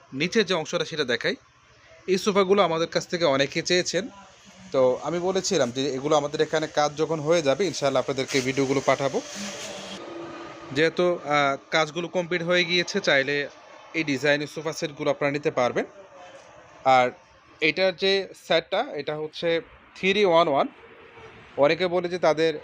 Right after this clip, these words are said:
টু টু ওয়ান লাগবে। যাদের টু টু ওয়ান প্রয়োজন, আমাদেরকে বললে আমরা করে দিব।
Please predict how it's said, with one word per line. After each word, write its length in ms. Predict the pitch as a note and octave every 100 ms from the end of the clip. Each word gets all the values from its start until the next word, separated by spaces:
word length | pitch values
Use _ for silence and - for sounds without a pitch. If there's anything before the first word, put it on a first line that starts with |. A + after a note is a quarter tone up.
| - -
টু 120 | G#3
টু 100 | F#3
ওয়ান 160 | G3 F3+
লাগবে। 400 | E3+ C3 C3+ C4 - - - - B2+
যাদের 280 | B2+ D3+ F3+ F3+
টু 120 | G3 G3
টু 100 | F#3+
ওয়ান 220 | F#3 F#3
প্রয়োজন, 380 | - E3+ E3+ F3
আমাদেরকে 420 | D3+ C#3 D3 C#3+
বললে 220 | C#3+ C#3+ C#3
আমরা 160 | C3+
করে 240 | C#3 D#3+ D#3
দিব। 240 | C3+ G3